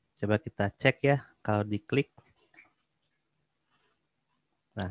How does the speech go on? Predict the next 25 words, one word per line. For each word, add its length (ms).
ini 160
adalah 240
halaman 320
profile 480
ya. 40
Jadi, 200
ini 240
adalah 400
activity 1200
yang 640
profile 400
activity. 480
Tadi 240
kita 320
s-, 240
berbicara 480
mengenai 880
apa, 400
life 240
cycle 480
suatu 320
activity. 640
Nah, 260
kita 300
bisa 560